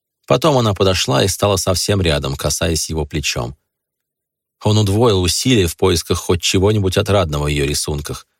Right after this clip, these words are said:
но ничего не нашел. И если в других вопросах он мог покривить душой, чтобы не огорчить человека,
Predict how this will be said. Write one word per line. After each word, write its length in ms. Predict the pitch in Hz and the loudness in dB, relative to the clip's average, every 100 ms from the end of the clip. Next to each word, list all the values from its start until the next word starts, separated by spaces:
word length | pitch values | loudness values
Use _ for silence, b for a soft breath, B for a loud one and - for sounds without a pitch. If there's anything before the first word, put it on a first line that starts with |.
| _ _ - | _ _ 0
но 80 | 135 | 2
ничего 340 | 90 - 82 | 2 2 0
не 100 | 82 | 0
нашел. 440 | 73 71 - 69 - _ _ _ _ _ _ _ | 0 -2 -2 -4 -8 _ _ _ _ _ _ _
И 100 | 120 | 2
если 380 | 113 113 101 104 | 4 4 2 0
в 20 | |
других 380 | 98 101 107 - | 2 2 0 0
вопросах 560 | 101 113 104 92 87 | 0 2 0 0 -2
он 120 | 95 95 | 0 2
мог 220 | 98 90 | 0 0
покривить 420 | 90 95 92 90 | -2 0 0 2
душой, 460 | 92 87 139 127 82 | 0 0 2 2 0
чтобы 320 | - 85 82 | 0 0 0
не 80 | 87 | 0
огорчить 460 | 82 85 - 82 | 0 0 -2 -2
человека, 680 | - 85 82 127 - 73 | 0 0 2 0 -2 -6